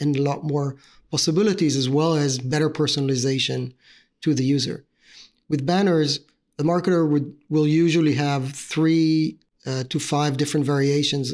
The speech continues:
of, of, of the banner in every, in a very strict predefined template of sizes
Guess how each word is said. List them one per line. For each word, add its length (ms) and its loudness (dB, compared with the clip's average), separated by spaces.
of, 320 -8
of, 300 -6
of 200 -6
the 80 -2
banner 340 -4
in 140 -2
every, 460 -2
in 80 0
a 40 2
very 220 2
strict 480 -2
predefined 540 0
template 500 -2
of 280 -4
sizes 600 -2